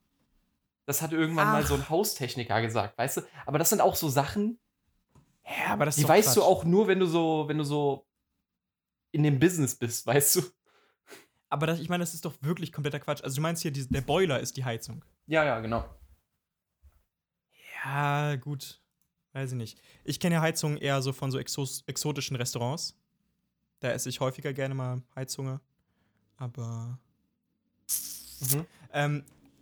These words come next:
Speaker 2: andere Frage, weißt du, was eine Husse ist?
Speaker 1: Eine Husse? Nee.
Speaker 2: Eine Husse.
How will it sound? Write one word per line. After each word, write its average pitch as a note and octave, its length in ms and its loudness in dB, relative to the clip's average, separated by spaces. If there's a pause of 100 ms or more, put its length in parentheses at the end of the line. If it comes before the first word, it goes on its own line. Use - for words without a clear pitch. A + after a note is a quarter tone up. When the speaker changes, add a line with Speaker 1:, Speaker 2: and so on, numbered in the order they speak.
(220)
Speaker 2:
andere G3 220 2
Frage, D#3 280 0
weißt E3+ 200 2
du, F#3 40 -2
was F#3 120 -2
eine D#3 200 2
Husse A3+ 240 0
ist? A#2 320 -8 (920)
Speaker 1:
Eine C#3+ 160 6 (140)
Husse? C#3+ 380 -2 (1040)
Nee. A#2 260 -6 (460)
Speaker 2:
Eine D3 260 -2
Husse. B2+ 360 -4